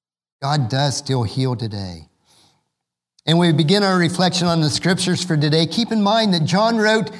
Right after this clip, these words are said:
this gospel decades after these occurrences that he's writing about.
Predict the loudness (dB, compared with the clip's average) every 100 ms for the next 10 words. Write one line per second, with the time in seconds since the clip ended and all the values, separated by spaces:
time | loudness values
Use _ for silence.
0 | -20 -14 -2 0 2 2 4 2 2 0
1 | 0 2 2 2 2 2 2 0 -4 -12
2 | -14 -2 0 2 2 2 4 2 -2 -10
3 | -20 _ _ _ _ _ _ _ _ _
4 | _ _ _ _ _ _ _ _ -6 -4
5 | -2 0 2 0 -2 -6 -8 -18 _ _
6 | 0 2 2 2 2 2 0 2 0 -2